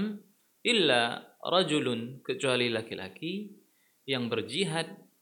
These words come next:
di jalan Allah Subhanahu wa taala dengan hartanya, dengan jiwa raganya, "falam yarji' bidzalika min syai'." Kemudian laki-laki ini tidak kembali dengan satupun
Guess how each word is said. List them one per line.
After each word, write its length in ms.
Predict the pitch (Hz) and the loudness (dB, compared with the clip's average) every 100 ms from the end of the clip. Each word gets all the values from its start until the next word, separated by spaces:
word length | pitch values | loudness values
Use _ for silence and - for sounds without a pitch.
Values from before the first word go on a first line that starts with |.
| _ | _
di 160 | - 113 | -8 0
jalan 240 | 123 120 117 | 2 2 0
Allah 340 | 127 127 160 139 | 0 2 2 2
Subhanahu 760 | - 127 117 123 123 110 117 | 0 0 0 2 -2 -2 -4
wa 80 | 110 | -6
taala 720 | 101 101 87 101 156 214 - - _ _ _ _ _ | -6 -4 -4 -2 0 -2 -6 -18 _ _ _ _ _
dengan 480 | 117 117 107 101 98 | -4 -2 -4 -8 -10
hartanya, 1000 | 110 104 104 175 208 185 151 143 143 - _ _ _ | -8 -6 -2 2 4 4 2 0 -6 -16 _ _ _
dengan 320 | - 131 131 123 | -6 -2 0 -2
jiwa 640 | 120 117 113 104 104 113 _ _ | -4 -2 -2 -4 -10 -16 _ _
raganya, 1040 | 123 117 113 135 190 190 156 147 - 156 - _ _ _ _ _ | -2 0 2 0 0 0 -4 -6 -10 -18 -20 _ _ _ _ _
"falam 320 | 165 233 240 | 2 2 6
yarji' 720 | 180 143 131 175 - - - | 6 4 0 -2 -4 -18 -12
bidzalika 640 | 135 127 156 151 131 127 | -4 2 4 2 0 -6
min 160 | 120 104 | -6 -8
syai'." 400 | - 92 92 - _ _ _ | -10 -12 -14 -18 _ _ _
Kemudian 480 | - 117 123 135 139 | -12 -4 2 2 2
laki-laki 480 | 123 139 147 151 143 | 0 2 2 2 -4
ini 240 | 131 131 | -4 -4
tidak 480 | 131 117 117 - - _ _ _ _ | -4 -2 -4 -6 -20 _ _ _ _
kembali 480 | 131 120 123 127 120 | -8 0 2 2 0
dengan 320 | 110 110 110 | -2 -6 -8
satupun 640 | - 110 117 - 131 110 | -12 -14 -16 -8 -8 -8